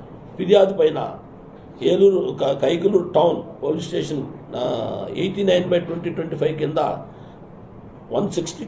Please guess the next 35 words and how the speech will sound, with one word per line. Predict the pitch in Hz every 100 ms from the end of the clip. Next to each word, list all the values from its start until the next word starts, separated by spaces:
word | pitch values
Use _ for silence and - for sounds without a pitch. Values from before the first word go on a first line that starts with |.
| -
టూ, | 208 170 - - - -
వన్ | 139 147
ట్వంటీ | 170 170
సిక్స్ | 156 - -
టూ, | 170
వన్ | 190 160 139
నాట్ | 143 - - 127
నైన్, | 147 - -
వన్ | 107 117
ఫిఫ్టీన్ | 139 - 170 175
టూ, | 185
వన్ | 160 120
ఎయిటీన్ | 135 139 151 135
వన్, | 147 -
సెవెంటీ | - 120 - 147 180 170 139 127 131
నైన్, | 147 160 262 - - 117
రెడ్ | 131
విత్ | 160 175 170 - - - -
త్రీ | 170 190
అండ్ | 139
ఫైవ్ | 151 175 190 - - - -
and | 127 131 -
త్రీ | 170 185
వన్ | 175 151
ఆర్ | 151 160 - - - -
and | 147 147
త్రీ | 147 165
వన్ | 170 -
టూ | 165 170
ఎస్ | 123 151 -
ఎస్సీ | 120 -
ఎస్టీ | 165 -
అట్రాసిటీ | 156 143 131 131 120
యాక్ట్ | 113 113
కింద | 135 117